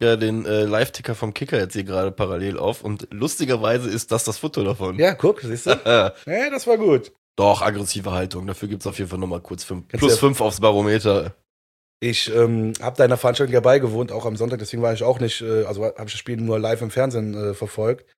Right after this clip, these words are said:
Speaker 2: Kannst dir ja vorstellen, wie viele Leute sich direkt umgedreht haben bei der Situation.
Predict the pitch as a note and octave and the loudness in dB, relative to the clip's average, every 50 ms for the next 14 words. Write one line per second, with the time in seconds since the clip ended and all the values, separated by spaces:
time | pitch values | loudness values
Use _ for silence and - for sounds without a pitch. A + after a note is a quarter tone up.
0 | _ _ _ _ _ _ _ - B2 B2+ B2 A2+ G#2 - - B2 B2 - - G#2+ | _ _ _ _ _ _ _ -6 -4 0 2 2 2 2 2 0 0 2 -2 -4
1 | G#2 G#2+ - - A#2 A2 A#2 B2+ C#3 C#3 C3 C3 B2+ - A#2+ B2+ C3+ C3+ - C#3 | -4 -4 -6 -4 0 4 4 4 4 4 0 -4 -6 -6 -6 -8 -8 -6 -8 -4
2 | C#3+ C#3 B2+ A2 A2 G#2 G#2 - G#2+ G#2 G#2 G2 G2+ F#2+ G2+ G#2+ G#2+ G#2 - - | -2 -2 -2 -2 -4 -4 -4 -4 -4 -4 -4 -4 -6 -6 -6 -8 -8 -6 -2 -2
3 | A2+ G#2+ | -2 -2